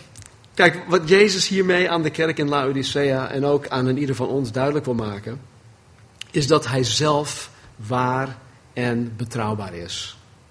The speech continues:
En dat hij het laatste woord heeft. Uiteindelijk heeft Jezus Christus gewoon het laatste woord. Jezus is altijd en in alle gevallen de het zij zo. Oftewel,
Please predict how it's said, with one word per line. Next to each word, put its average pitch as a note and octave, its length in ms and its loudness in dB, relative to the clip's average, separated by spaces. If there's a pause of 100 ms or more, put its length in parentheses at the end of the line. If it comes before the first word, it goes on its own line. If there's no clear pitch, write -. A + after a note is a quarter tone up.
(600)
En C3 460 0
dat A2+ 240 -8
hij A#2+ 120 -4
het A2 140 -4
laatste G#2+ 380 -6
woord B2 240 -2
heeft. - 400 -16 (840)
Uiteindelijk D3 520 -2
heeft A#2+ 220 -8
Jezus B2 360 0
Christus - 440 -8
gewoon G#2 320 -10
het G2+ 100 -12
laatste G2+ 340 -10
woord. G#2+ 340 -6 (360)
Jezus D3 420 4
is - 180 -2
altijd C3 720 -2 (600)
en B2+ 180 0
in B2 200 0
alle D#3 220 -2
gevallen A#2 580 -4
de A#2 260 0 (380)
het B2+ 140 -4
zij C3 240 0
zo. F#2 300 -6 (1300)
Oftewel, C3+ 540 0